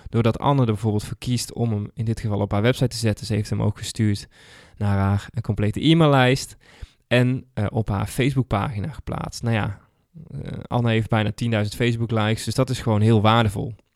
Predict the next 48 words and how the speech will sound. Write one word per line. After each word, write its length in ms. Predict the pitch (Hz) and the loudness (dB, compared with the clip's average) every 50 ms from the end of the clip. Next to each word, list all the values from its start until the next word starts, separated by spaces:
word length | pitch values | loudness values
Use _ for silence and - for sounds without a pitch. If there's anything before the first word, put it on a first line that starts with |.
| _ _ _ _ _ _ _ _ _ _ _ - | _ _ _ _ _ _ _ _ _ _ _ -14
Hetzelfde 300 | - - - 127 120 110 | -6 -2 0 2 2 2
geldt 260 | 104 110 107 107 104 | 2 2 2 0 0
voor 140 | - - 107 | -2 -4 -4
de 120 | 101 101 - | -4 -2 -4
interview 440 | 113 110 - 104 101 107 107 104 | -6 -6 -6 -6 -6 -6 -6 -6
wat 140 | 123 110 - | -6 -8 -10
ik 100 | 110 107 - | -10 -14 -16
toen 140 | _ - 107 | _ -18 -16
straks 220 | - - 107 101 - | -10 -8 -8 -8 -8
had 120 | - - | -10 -10
gezegd 260 | - 101 107 107 - | -4 -2 -2 -2 -2
van, 100 | - 107 | -2 -4
ik 100 | 110 - | -4 -4
heb 100 | 107 104 | -6 -8
een 60 | - | -6
interview 260 | - 107 107 104 107 104 | -8 -6 -4 -2 -2 -2
met 120 | 101 - | -2 -2
Aartjan 400 | - 127 127 127 - 127 123 120 | 0 0 2 2 2 2 0 0
staan 280 | 117 - 123 117 113 113 | 0 0 0 2 2 2
en 60 | 107 | 0
met 100 | 104 - | -2 -2
Sarayda. 600 | - 113 104 113 117 120 117 117 110 113 117 - _ _ - - - - - - - - - - - | -4 -2 0 2 2 2 2 2 2 0 0 -4 _ _ -20 -20 -20 -20 -20 -20 -20 -20 -20 -20 -6
Nou, 140 | - 135 120 | 0 0 0
het 80 | - - | 0 2
kan 240 | - 156 147 139 117 | 4 4 4 6 8
zomaar 260 | 131 135 135 127 117 | 8 8 8 8 6
zijn 180 | 117 113 113 | 6 6 4
dat 100 | 113 113 | 4 4
hun 180 | - 120 117 113 | 4 4 4 4
ook 200 | - - 139 - | 4 2 2 2
het 100 | 147 - | 0 -2
interview 400 | - 135 127 127 104 113 117 107 | -2 -2 0 0 2 2 2 2
gaan 140 | 113 107 104 | 4 2 4
delen 280 | 107 107 107 104 104 | 4 4 4 4 4
met 140 | 104 104 - | 2 0 2
hun 140 | - 110 107 | 2 2 2
volgers, 420 | 101 110 117 127 127 110 107 101 | 4 6 6 6 8 6 6 4
omdat 200 | 107 104 107 101 | 4 2 2 0
de 100 | - 107 | 0 2
waarde 400 | 98 107 113 123 131 131 120 117 | 4 6 6 8 8 8 6 6
in 140 | - - 131 | 4 4 4
het 120 | 127 113 - | 4 4 4
interview 480 | - 139 143 139 127 113 107 107 107 | 2 0 2 2 0 2 2 2 2
zit. 320 | 98 107 101 104 - - - _ - - - - - | 2 2 0 0 -2 -4 -12 _ -20 -20 -20 -12 -6
Nou, 140 | - 143 120 | -2 -2 -2
op 120 | 113 - | -2 0
die 120 | - 151 139 | 0 2 2
manier, 460 | 127 120 117 110 110 110 107 - | 2 2 2 2 2 0 0 -2